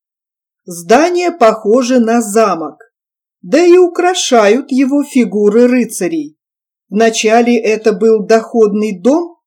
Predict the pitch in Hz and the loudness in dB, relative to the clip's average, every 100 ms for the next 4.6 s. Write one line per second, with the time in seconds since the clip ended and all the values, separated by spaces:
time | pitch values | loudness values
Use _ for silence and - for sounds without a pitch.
0 | _ _ - 233 214 233 254 330 262 185 | _ _ -4 0 0 2 2 2 0 -4
1 | 208 214 220 214 - 220 285 294 240 196 | -4 -2 -2 -4 -6 -4 -2 -4 -4 -2
2 | 190 175 202 254 269 - 208 208 208 262 | 0 0 0 0 -4 -2 2 2 2 -4
3 | 254 277 - 208 185 170 170 202 196 214 | -4 -8 -4 -4 -2 -6 -6 -6 -6 -6
4 | 214 220 185 165 147 | -4 -6 -6 -8 -10